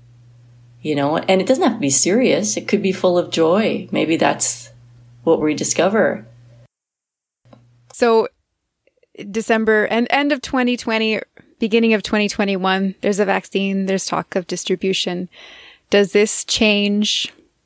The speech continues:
Speaker 2: your plans, Aude's plans for the future?
Speaker 1: No. I think that what, what we've got set in course right now,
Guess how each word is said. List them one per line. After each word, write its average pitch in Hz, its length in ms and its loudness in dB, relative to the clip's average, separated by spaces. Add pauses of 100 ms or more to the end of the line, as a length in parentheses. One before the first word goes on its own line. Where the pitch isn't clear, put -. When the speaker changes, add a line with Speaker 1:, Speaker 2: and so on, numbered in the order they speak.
(420)
Speaker 2:
your 202 200 4
plans, 196 580 0
Aude's 190 260 0
plans 185 680 -4
for 185 120 -2
the 185 80 -2
future? 190 480 -4 (1800)
Speaker 1:
No. 190 560 2 (1600)
I 202 100 4
think 247 520 -2
that 226 280 2
what, 180 500 -2 (760)
what 190 240 4
we've 220 180 0
got 196 220 0
set - 340 0 (160)
in 170 220 -4
course 160 440 -2
right 180 220 -2
now, 190 460 -6